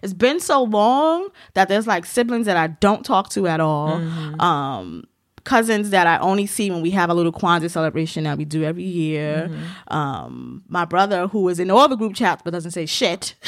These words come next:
Speaker 1: <laughs> you know, like, stuff like that, that it was
Speaker 2: Mm-hmm.
Speaker 1: like, and my family is very, like, high energy, high, all the things you may not like about me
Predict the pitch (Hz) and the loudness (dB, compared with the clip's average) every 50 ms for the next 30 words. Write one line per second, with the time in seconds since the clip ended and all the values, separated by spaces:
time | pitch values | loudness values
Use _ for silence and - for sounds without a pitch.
0 | - - 659 740 - - 698 - - 269 285 269 247 240 220 208 240 - 240 240 | -6 -2 -2 -2 -2 -4 -6 -2 0 2 4 4 4 4 4 2 0 0 -2 -2
1 | - - 202 240 - 247 240 226 - 214 185 190 190 190 196 196 190 170 165 - | 0 -2 -4 -2 0 0 0 0 0 -2 -4 -4 -6 -6 -6 -6 -6 -6 -6 -8
2 | - - - - - 240 247 254 262 - 311 311 311 302 285 254 202 202 202 220 | -10 -16 -10 -4 0 2 2 2 2 0 -2 -2 -2 -2 -4 -2 0 0 0 0
3 | 240 247 233 226 214 196 180 180 - - - _ _ _ _ _ _ _ _ _ | -2 -2 -2 0 0 0 -2 -4 -8 -16 -20 _ _ _ _ _ _ _ _ _
4 | - 247 208 220 247 233 214 240 233 233 240 233 233 233 220 214 220 214 214 214 | 0 2 4 4 4 2 0 -2 -2 -4 -4 -4 -4 -4 -4 -4 -6 -6 -8 -8
5 | 226 - _ _ _ _ _ _ _ _ _ - - 202 202 208 220 226 220 220 | -10 -14 _ _ _ _ _ _ _ _ _ -6 -2 0 2 2 2 2 2 2
6 | 220 220 214 214 214 - _ _ _ _ _ _ - 240 285 320 370 370 370 330 | 0 0 -2 -4 -8 -12 _ _ _ _ _ _ 4 6 6 6 4 2 0 0
7 | 302 294 285 240 247 226 226 247 262 269 240 202 202 202 208 - - 233 220 214 | 0 0 0 0 0 2 2 2 2 2 2 2 2 2 2 2 0 0 2 2
8 | 196 180 165 180 185 185 196 226 349 | 2 2 2 -2 -2 -2 -2 -4 -4